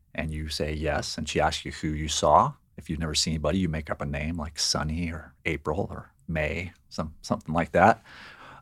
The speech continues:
And, uh, then they take you back. And if, uh, you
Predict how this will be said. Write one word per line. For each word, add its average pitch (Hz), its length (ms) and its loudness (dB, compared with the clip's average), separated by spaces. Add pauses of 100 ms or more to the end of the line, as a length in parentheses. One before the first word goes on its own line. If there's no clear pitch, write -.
(100)
And, 92 300 6
uh, 87 80 2
then 82 160 0
they 90 140 2
take 92 240 -2
you 104 80 4
back. 127 500 10 (720)
And 90 320 4
if, 90 320 2
uh, - 60 -4
you 87 160 -4